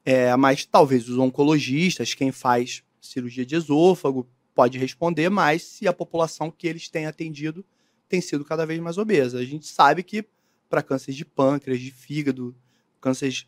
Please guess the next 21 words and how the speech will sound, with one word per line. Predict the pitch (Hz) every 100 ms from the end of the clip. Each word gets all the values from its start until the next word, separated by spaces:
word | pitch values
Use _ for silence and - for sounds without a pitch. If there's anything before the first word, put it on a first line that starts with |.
| -
é, | 131 123 120 120 117 113
de | 135 139
cólon, | - 139 127 143 147 123 127 _ _ _ _ _
a | 131
gente | 123 123 -
tem | 180
visto | 143 139 151 - 247 _ _
cada | - 180 185
vez | 135 135 180
mais | 208 165 135 160 - _ _ _ - 220
pacientes | - 202 196 196
obesos, | 247 190 170 143
porque | - 170 -
a |
população, | 190 202 214 208 - 214 262 _ _ _ _ _ _ -
ela | 156 185
tá | - - 233
ficando | 262 208 - 175 151
mais | 147 139 143
obesa, | 139 135 127 117 120 123
né? | 135 131 160